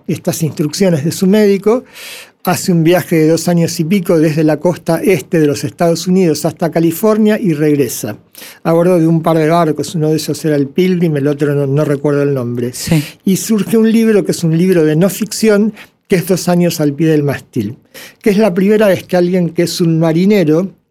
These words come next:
Speaker 1: eh, y no un lector de, no un escritor de ficción o un capitán o un escriba de un capitán,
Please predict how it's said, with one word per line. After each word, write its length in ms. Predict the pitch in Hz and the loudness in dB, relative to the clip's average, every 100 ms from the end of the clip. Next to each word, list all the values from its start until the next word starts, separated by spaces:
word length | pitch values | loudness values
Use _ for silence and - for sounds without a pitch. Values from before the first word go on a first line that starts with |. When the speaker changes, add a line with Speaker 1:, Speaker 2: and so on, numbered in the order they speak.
| _ | _
Speaker 1:
eh, 260 | 156 139 - | 0 0 -2
y 60 | 143 | -4
no 180 | 151 175 | 0 0
un 120 | 170 | 2
lector 460 | 151 147 170 160 151 | 0 -2 -2 0 0
de, 340 | 143 135 123 - _ _ _ | 0 0 -4 -12 _ _ _
no 140 | 165 | 0
un 80 | 180 | 0
escritor 460 | 175 - 160 165 156 | 0 -2 0 2 0
de 100 | 151 | 0
ficción 600 | 156 151 - 220 170 135 | -2 -8 0 2 2 -2
o 60 | 147 | -2
un 180 | 160 | 0
capitán 720 | 160 156 160 190 185 165 147 151 | -2 -2 0 2 2 0 -2 -4
o 100 | 139 | 0
un 220 | 147 160 | 0 0
escriba 420 | 156 - 170 160 | -4 -2 0 2
de 80 | 151 | 2
un 80 | 165 | 0
capitán, 520 | 170 165 180 208 220 | 0 -2 0 0 0